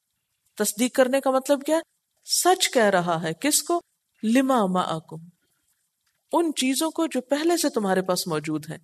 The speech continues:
یعنی یہ کتاب کوئی اجنبی کتاب نہیں، یہ کتاب تمہاری مخالفت میں نہیں آئی،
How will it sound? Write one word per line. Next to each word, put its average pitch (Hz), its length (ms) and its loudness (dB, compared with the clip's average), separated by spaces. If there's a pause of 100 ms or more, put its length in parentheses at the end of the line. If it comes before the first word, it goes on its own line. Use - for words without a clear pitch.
(640)
یعنی 185 220 -2
یہ 220 180 0
کتاب 196 540 0
کوئی 240 180 -2
اجنبی 190 480 0
کتاب 196 400 0
نہیں، 254 260 0 (500)
یہ 220 220 0
کتاب 202 640 -2
تمہاری 180 380 0
مخالفت 190 640 -2
میں 285 100 0
نہیں 330 240 2
آئی، 254 200 0